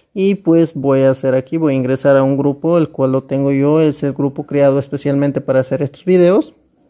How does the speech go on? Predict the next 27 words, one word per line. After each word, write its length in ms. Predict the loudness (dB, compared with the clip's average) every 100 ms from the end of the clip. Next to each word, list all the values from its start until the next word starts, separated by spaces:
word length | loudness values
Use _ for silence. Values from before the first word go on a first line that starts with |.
| -2
Y 80 | 0
aquí 180 | 2 2
en 80 |
la 100 | 2
parte 280 | 2 0 0
de 60 | 0
abajo 280 | -2 -4 -2
donde 260 | -2 -2
dice 200 | -4 -4
mensaje, 420 | -4 -2 -2 -2
pues 220 | -4 -4 -4
al 80 |
costadito 480 | -4 -4 -2 -2 0
ya 100 | 2
hay 100 | 2
una 180 | 2 2
herramienta 460 | 2 0 -2 -4 -4
que 80 |
está 280 | -4 0 2
la 260 | 2 2 0
X, 400 | -2 -4 -4 -2
una 260 | 0 2
liñita 420 | 2 2 0 0 -4
encima 420 | -2 0 2 2
y 80 | 2
la 320 | 2 2
A. 120 | -2